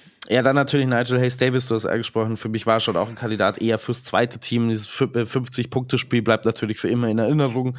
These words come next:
ähm, ist aber, äh, natürlich auch den Umständen, äh, geschuldet. Äh, weiß nicht, ich, ich hab noch ein paar Kandidaten, die für mich, ähm,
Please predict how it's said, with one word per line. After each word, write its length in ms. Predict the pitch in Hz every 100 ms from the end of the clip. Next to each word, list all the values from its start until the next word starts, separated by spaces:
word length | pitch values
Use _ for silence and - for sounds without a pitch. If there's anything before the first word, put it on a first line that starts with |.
| - - - -
ähm, 440 | 104 104 101 95 92
ist 220 | - 143 107
aber, 540 | 110 113 107 98 -
äh, 240 | 110 80 92
natürlich 580 | 117 113 - 127 113 -
auch 160 | 110 -
den 240 | 123 113
Umständen, 840 | 147 160 - 123 123 117 123 123 -
äh, 100 | 113
geschuldet. 560 | 127 - 143 131 127 - - - - - - -
Äh, 380 | 110 104 98 90 _ -
weiß 220 | 120 131
nicht, 120 | 143 127
ich, 160 | 160
ich 160 | 185 185
hab 140 | 190
noch 120 | 185
ein 60 | 180
paar 160 | 151 151
Kandidaten, 520 | 151 139 139 151 143
die 100 | 139
für 160 | - 139
mich, 300 | 147 - -
ähm, 480 | 127 120 110 -